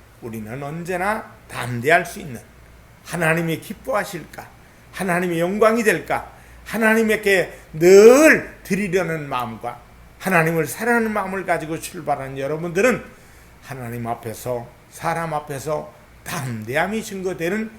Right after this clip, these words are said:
귀한 믿음의 사람이 될 줄 믿습니다. 그리고 네 번째, 작은 네 번째를 말씀드리면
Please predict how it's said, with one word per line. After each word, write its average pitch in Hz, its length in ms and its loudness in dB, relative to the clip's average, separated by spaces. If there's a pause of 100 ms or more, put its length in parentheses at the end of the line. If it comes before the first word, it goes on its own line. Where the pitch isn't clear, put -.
(280)
귀한 139 300 -2
믿음의 120 380 -10
사람이 123 580 -10 (220)
될 110 160 -10
줄 120 160 -12
믿습니다. 107 560 -14 (1400)
그리고 269 280 4
네 262 260 0
번째, 220 360 -2
작은 165 440 -6
네 156 160 -2
번째를 135 440 -6
말씀드리면 120 840 -8